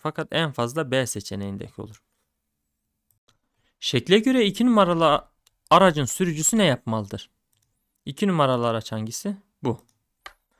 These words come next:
U-, hızını arttırmalı, U dönüşü yapmalı, bir numaralı araca yol vermeli, bir numaralı aracı ikaz ederek durdurmalı. Burada ne oluyor?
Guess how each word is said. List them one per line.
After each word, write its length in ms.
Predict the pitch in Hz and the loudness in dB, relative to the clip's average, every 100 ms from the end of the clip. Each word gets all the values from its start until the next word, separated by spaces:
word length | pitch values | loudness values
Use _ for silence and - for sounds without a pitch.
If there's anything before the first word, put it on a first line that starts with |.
| _ _ _ _ _ | _ _ _ _ _
U-, 160 | - - _ - | -8 -8 _ 0
hızını 340 | 156 226 294 | 2 4 6
arttırmalı, 600 | 262 202 - 147 120 143 | 6 6 0 0 0 0
U 240 | - 202 214 | 0 0 2
dönüşü 340 | 180 120 - | 2 0 -2
yapmalı, 460 | 113 - 113 117 180 147 | -2 -4 -6 -6 -2 0
bir 180 | 175 | 2
numaralı 440 | 196 185 165 135 113 | 2 2 2 2 2
araca 340 | 120 143 123 | 2 2 0
yol 320 | 110 110 127 | -2 0 0
vermeli, 420 | 156 165 165 160 160 _ _ _ _ _ - | 0 0 -2 -4 -8 _ _ _ _ _ 0
bir 220 | 180 185 | 2 2
numaralı 400 | 165 143 123 113 | 2 2 2 0
aracı 300 | 123 147 117 | 2 0 -2
ikaz 360 | 127 - 147 | -6 -4 -4
ederek 380 | 123 120 156 - | -2 -2 -4 -4
durdurmalı. 580 | 135 117 117 107 98 98 _ _ _ _ _ _ _ _ - | -6 -4 -4 -6 -8 -10 _ _ _ _ _ _ _ _ 0
Burada 240 | 214 226 | 2 4
ne 80 | 240 | 2
oluyor? 420 | 233 127 190 233 | 2 2 0 -4